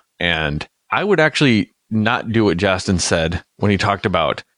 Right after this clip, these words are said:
you know, showing a sacrifice at the beginning, 'cause I actually think it needs to be slow played a little bit at the beginning, but fix a lot of the character decisions. Like, I know that we talked about how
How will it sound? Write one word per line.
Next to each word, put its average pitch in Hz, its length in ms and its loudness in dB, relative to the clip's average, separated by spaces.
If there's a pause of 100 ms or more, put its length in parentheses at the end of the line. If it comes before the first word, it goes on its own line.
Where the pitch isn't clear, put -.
you 123 100 0
know, 110 120 4
showing 101 340 0
a 90 60 2
sacrifice 90 640 -2
at 92 100 0
the 90 60 0
beginning, 85 500 -2 (460)
'cause 123 160 2
I 135 240 0
actually 143 420 0
think 127 560 -2 (180)
it 113 120 2
needs 110 300 2
to 110 100 0
be 95 120 2
slow 90 460 0
played 131 260 0
a 143 60 2
little 147 220 4
bit 160 360 -2 (180)
at 104 200 -2
the - 60 -4
beginning, 117 520 0 (240)
but 135 280 0
fix - 320 0
a 135 40 4
lot 110 220 2
of 95 120 0
the 101 100 2
character 98 420 0
decisions. 82 640 -2 (320)
Like, 87 160 -2
I 90 60 0
know 95 400 0 (320)
that 101 180 2
we 95 120 2
talked 95 300 -2
about 85 260 0
how 87 260 0